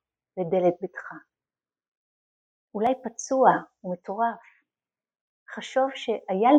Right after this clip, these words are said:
צפון התרומם ויצא מהאגם. ואולי הוא נושא על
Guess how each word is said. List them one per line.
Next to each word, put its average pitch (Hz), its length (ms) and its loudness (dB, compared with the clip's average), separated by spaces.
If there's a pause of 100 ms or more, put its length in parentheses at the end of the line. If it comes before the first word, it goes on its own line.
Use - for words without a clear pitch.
צפון - 500 -6
התרומם 226 540 -2
ויצא 202 360 8 (120)
מהאגם. 190 540 -10 (1600)
ואולי 208 300 4
הוא 233 140 12
נושא - 340 -2
על 247 200 0